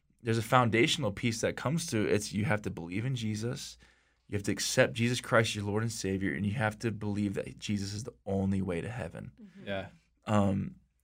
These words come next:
Speaker 1: and I think that's what's tough is, is with this new age of, like, anything can be my God. Um, the, Jesus isn't, isn't the only way. There's e-,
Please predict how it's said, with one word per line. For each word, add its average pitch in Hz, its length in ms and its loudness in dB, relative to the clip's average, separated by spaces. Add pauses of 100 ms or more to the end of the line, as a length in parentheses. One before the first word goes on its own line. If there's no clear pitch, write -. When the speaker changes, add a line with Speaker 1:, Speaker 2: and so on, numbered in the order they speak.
(140)
Speaker 1:
and 107 160 6
I 107 120 8
think 107 260 0
that's 104 240 2
what's 92 180 -2
tough 113 300 4
is, 98 260 -2
is 101 240 0
with 104 200 -4
this 101 200 -4
new 107 260 0
age 104 220 0
of, 98 80 -8
like, 110 400 -6
anything 165 400 -6
can 123 80 -8
be 107 140 -6
my 110 160 -6
God. 110 420 -8 (500)
Um, 101 520 0 (1040)
the, 110 240 -4
Jesus 131 440 0
isn't, 117 220 -4
isn't 101 220 -2
the 92 80 -4
only 98 280 -2
way. 92 280 2
There's 120 200 2
e-, - 120 -2